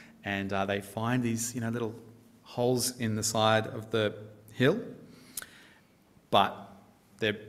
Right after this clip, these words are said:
cautious, they're not feeling super brave. And instead of just barging straight in, one of them picks up a rock and throws it inside and hears the shattering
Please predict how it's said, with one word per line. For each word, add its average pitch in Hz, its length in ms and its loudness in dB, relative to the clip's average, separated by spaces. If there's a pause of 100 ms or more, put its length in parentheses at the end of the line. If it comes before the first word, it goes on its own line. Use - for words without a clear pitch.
cautious, 117 640 4
they're 107 180 2
not 107 560 -2
feeling 107 380 -4
super 110 260 -2
brave. 113 420 4 (380)
And 107 420 0
instead 113 340 -2
of 104 80 -2
just 107 200 -6
barging 110 360 2
straight 110 320 2
in, 165 320 -2
one 113 180 -4
of 113 80 -2
them 110 160 0
picks 120 240 -6
up 117 100 0
a 110 80 0
rock 135 280 2
and 101 180 -6
throws 139 540 6
it 143 80 -2
inside 127 640 4 (1160)
and 110 180 -4
hears 131 800 2 (800)
the 98 100 -8
shattering 104 920 -2